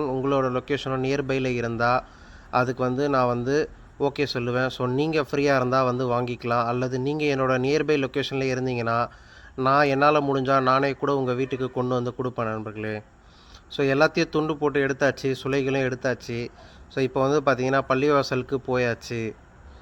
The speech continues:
So, பள்ளிவாசல்ல வந்து பாத்தீங்கன்னா, பசங்க எல்லாரும் இஃப்தார் திறக்கிறதுக்காக ரெடியா வந்து உட்கார்ந்துட்டாங்க. மத்தவங்க பாத்தீங்கன்னா, எல்லாருக்கும் பெரியவங்களுக்கு உட்கார்றதுக்கான கொட்ராக்கள் எல்லாம் வந்து ரெடியா வச்சிருக்காங்க. So, அதுலயே வந்து பாத்தீங்கன்னா,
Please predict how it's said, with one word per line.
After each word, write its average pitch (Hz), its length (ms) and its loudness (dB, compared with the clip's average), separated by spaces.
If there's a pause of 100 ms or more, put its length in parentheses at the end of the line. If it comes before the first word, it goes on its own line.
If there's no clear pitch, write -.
(200)
So, 131 160 -6
பள்ளிவாசல்ல 147 640 2
வந்து 139 200 2
பாத்தீங்கன்னா, 127 440 0
பசங்க 143 340 2
எல்லாரும் 131 360 2
இஃப்தார் 135 320 -2
திறக்கிறதுக்காக 123 720 -4
ரெடியா 127 280 -2
வந்து 123 240 -2
உட்கார்ந்துட்டாங்க. 120 680 -4 (1120)
மத்தவங்க 147 400 4 (120)
பாத்தீங்கன்னா, 139 480 2
எல்லாருக்கும் 139 420 2
பெரியவங்களுக்கு 139 560 0
உட்கார்றதுக்கான 123 720 -2
கொட்ராக்கள் 123 500 -2
எல்லாம் 123 240 0
வந்து 117 160 -2
ரெடியா 120 260 -2
வச்சிருக்காங்க. 113 560 -4 (560)
So, - 160 -2
அதுலயே 139 440 4
வந்து 139 240 2
பாத்தீங்கன்னா, 123 480 0